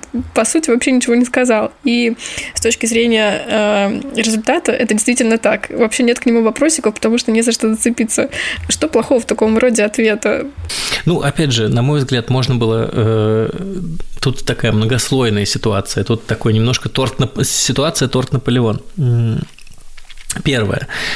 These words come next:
Speaker 2: Э, когда ты формулируешь то, что ты... Вот смотри, эта ситуация следующая. Ты опоздала на работу, э, опоздала, э, из-за пробок или нет, ну, на самом деле, не так важно. И,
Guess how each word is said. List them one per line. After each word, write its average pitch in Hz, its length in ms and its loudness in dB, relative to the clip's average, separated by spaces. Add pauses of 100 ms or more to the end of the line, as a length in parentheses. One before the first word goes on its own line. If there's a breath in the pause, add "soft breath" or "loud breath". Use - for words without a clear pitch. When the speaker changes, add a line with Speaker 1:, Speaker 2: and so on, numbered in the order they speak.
(160 loud breath)
Speaker 2:
Э, 113 560 2 (320)
когда 127 380 0
ты 120 340 0 (220 loud breath)
формулируешь 120 1040 0 (360 loud breath)
то, - 100 0
что 120 140 0
ты... 120 240 0
Вот 127 180 0
смотри, 110 160 2
эта 117 100 -4
ситуация 151 300 0
следующая. 107 320 0
Ты 139 80 0
опоздала 127 380 0
на 123 100 0
работу, 113 500 0 (540 loud breath)
э, - 40 2
опоздала, 135 1000 0
э, 123 320 2
из-за 123 200 2
пробок 110 460 -2 (280 loud breath)
или 170 200 2
нет, 113 440 0
ну, 117 140 2
на 110 100 2
самом 104 220 0
деле, 107 180 2
не 113 120 2
так - 180 -2
важно. 107 400 0 (460 loud breath)
И, 135 460 2